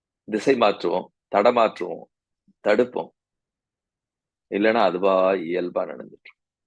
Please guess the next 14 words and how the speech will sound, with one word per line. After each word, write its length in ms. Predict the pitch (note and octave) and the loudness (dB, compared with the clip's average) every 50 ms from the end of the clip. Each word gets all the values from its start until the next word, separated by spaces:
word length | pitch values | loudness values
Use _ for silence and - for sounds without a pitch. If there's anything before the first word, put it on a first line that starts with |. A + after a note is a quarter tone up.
| _ _ _ _ _ _ _ _ _ _ _ _ _ | _ _ _ _ _ _ _ _ _ _ _ _ _
விழிப்போடு 680 | - A2 C#3 E3+ F#3+ F#3 - - D#3+ E3 D#3+ D#3+ D#3+ E3 | 0 2 4 4 4 4 4 4 4 6 6 4 4 0
இருந்தோம்னு 460 | D#3 A#2+ A2 G#2+ G2 F#2+ G2+ A2 G#2+ | 0 0 -4 -4 -4 -6 -6 -6 -8
வச்சுக்கோங்களேன், 640 | F2+ - - - _ D2 C#2 C#2+ D#2 D#2+ E2 D#2 D2 | -12 -14 -16 -20 _ -18 -18 -14 -14 -12 -12 -12 -10
விழிப்பு 360 | D#2+ G2+ B2+ D3 D3 C#3+ D3 C3+ | -2 0 2 2 2 2 2 2
நிலையோட 420 | B2 A2+ G#2 F#2+ G2 F#2+ G2+ G#2+ G#2 | 4 4 4 6 6 6 4 4 4
இருந்தோம்னு 440 | F#2+ F2 F2+ E2+ E2 F2+ F2+ F2+ E2+ | 2 0 -4 -6 -6 -8 -8 -8 -12
வச்சுக்கோங்களேன், 560 | - - _ - - - - - E2 - _ _ _ _ _ _ _ _ _ _ _ _ _ _ | -16 -18 _ -20 -20 -18 -14 -14 -14 -14 _ _ _ _ _ _ _ _ _ _ _ _ _ _
சுயத்தை 420 | - - D3 D3+ D#3+ D#3 D#3 C#3+ B2 | -4 2 6 6 6 6 4 0 -4
பற்றிய 380 | - A#2+ A2+ - - A#2+ A2+ G2+ F#2 - - _ _ _ _ | -4 -6 -10 -8 -6 -2 0 0 0 0 -4 _ _ _ _
விழிப்பு 340 | G2 G#2 A2 B2 B2+ - - A#2 | -2 0 0 0 0 -2 -4 -4
நிலை 200 | A2 G2+ G2 G2+ | 0 2 2 2
நமக்கு 340 | F#2+ F2+ E2+ F2 - - - F#2 | 2 0 -6 -8 -12 -10 -8 -8
இருக்குது. 300 | G2 - - F#2+ F2+ F#2+ G2 | -8 -4 -6 -2 -2 -2 -2
சுயத்தோட 520 | - - B2+ A#2 A#2 - - A2+ A2 G#2 | 0 2 2 2 2 2 2 2 4 4